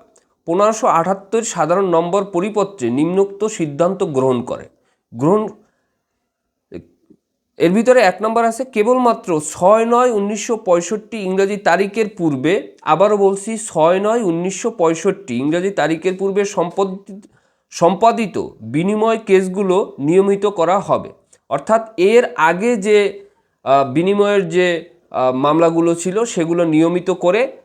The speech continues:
তাদের, আহ, সম্পত্তি এগুলা বুঝিয়ে দেওয়া হবে।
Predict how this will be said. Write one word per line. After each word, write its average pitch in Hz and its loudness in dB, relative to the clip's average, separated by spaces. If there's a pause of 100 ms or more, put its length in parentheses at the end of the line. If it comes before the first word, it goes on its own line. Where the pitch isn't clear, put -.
(160)
তাদের, 147 2 (420)
আহ, 120 -4 (140)
সম্পত্তি 165 -2
এগুলা 147 2
বুঝিয়ে 135 2
দেওয়া 104 0
হবে। - -16